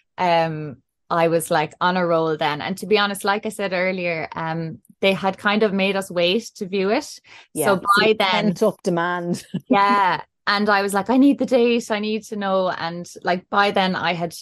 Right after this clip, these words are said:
Speaker 1: like, I had nearly decided that I was probably going to book it if I had liked it.
Speaker 2: Yeah.
Speaker 1: Um, so we didn't end up viewing it until, so say we got, just for context, we got engaged the end of July. I think it was the end of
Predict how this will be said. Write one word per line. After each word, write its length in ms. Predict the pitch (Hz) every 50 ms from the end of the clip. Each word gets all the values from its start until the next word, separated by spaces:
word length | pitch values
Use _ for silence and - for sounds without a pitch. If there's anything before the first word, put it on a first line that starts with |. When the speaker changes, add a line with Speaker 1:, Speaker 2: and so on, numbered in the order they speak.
| - -
Speaker 1:
like, 160 | 180 170 -
I 80 | 170 170
had 140 | 170 160 175
nearly 260 | 170 175 185 185 180
decided 520 | 160 160 - - 156 156 165 156 160 147 -
that 140 | 151 147 147
I 80 | 147
was 420 | 147 151 151 147 - - - - - _ _
probably 460 | - 180 175 175 180 - 180 175 175
going 240 | 175 175 165 165 175
to 100 | - -
book 200 | - 170 165 - 202
it 160 | 233 226 - - - -
if 180 | - 190 175 -
I 80 | 185 180
had 140 | 175 170 180
liked 300 | 180 175 185 190 - 240
it. 180 | 254 294 285 - - _ - - - -
Speaker 2:
Yeah. 240 | 170 165 160 156 156 - - - - 175
Speaker 1:
Um, 360 | 170 170 165 165 165 160 - - _ _ -
so 580 | - - - 202 190 185 180 180 170 - - _ _ _ _ _ _ _ _
we 180 | 190 185 202 202
didn't 320 | 196 214 233 233 262 247
end 200 | 233 220 220 190
up 160 | 185 165 -
viewing 300 | _ 202 202 226 254 254 240
it 140 | 226 - 202
until, 680 | 185 190 185 - - 196 185 180 175 170 165 165 165 - _ _ _ _ _ _ _ _ _ _ _ _
so 160 | - - 196
say 200 | 190 - 202 190 180
we 80 | 185
got, 280 | 180 185 - - 185 180
just 200 | - 190 - -
for 100 | 185 185
context, 460 | - 185 185 185 185 175 175 - -
we 80 | 180 175
got 140 | 175 - -
engaged 380 | 185 180 180 180 180 185 -
the 60 | - 185
end 140 | 180 180
of 80 | 170 170
July. 360 | 175 170 175 170 170 175 170
I 100 | 156 170
think 220 | - 208 208 202 202
it 40 |
was 200 | 185 170 170 165
the 120 | - 180 180
end 260 | 175 175 175 180 175
of 260 | 170 160 160 156 151